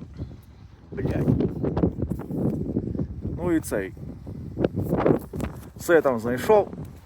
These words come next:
От. Зайшов в магазі, купив там то да сьо. Купив, коротше, собі пайтос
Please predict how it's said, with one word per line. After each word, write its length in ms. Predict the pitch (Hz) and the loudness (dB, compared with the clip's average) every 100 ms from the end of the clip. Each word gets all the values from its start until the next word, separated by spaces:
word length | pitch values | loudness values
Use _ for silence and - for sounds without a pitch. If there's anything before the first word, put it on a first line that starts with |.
| - - - - - - - - - - - - - - - - - - | -20 -20 -20 -20 -20 -18 -14 -14 -10 -8 -8 -8 -4 -4 -2 -4 -4 -2
От. 240 | 139 113 - - - - - - - - - - - - | 0 0 0 -2 -4 -6 -8 -10 -16 -16 -16 -16 -18 -6
Зайшов 300 | 131 156 143 | -2 4 4
в 40 | 131 | 4
магазі, 400 | 147 190 156 143 | 0 0 -2 -4
купив 320 | 135 147 131 | -4 -2 0
там 220 | 127 120 120 - - | 0 -2 -6 -8 0
то 120 | 123 | 2
да 120 | 113 | 2
сьо. 280 | - 185 160 - - - - - - - - - - | 2 2 2 -6 -10 -10 -10 -12 -12 -12 -12 -12 -8
Купив, 220 | 127 113 | -6 -2
коротше, 320 | 107 98 - | -2 -4 -8
собі 340 | - 90 85 73 - - - - | -12 -10 -10 -12 -16 -20 -20 -10
пайтос 600 | 98 101 - 147 - | -8 -4 0 0 0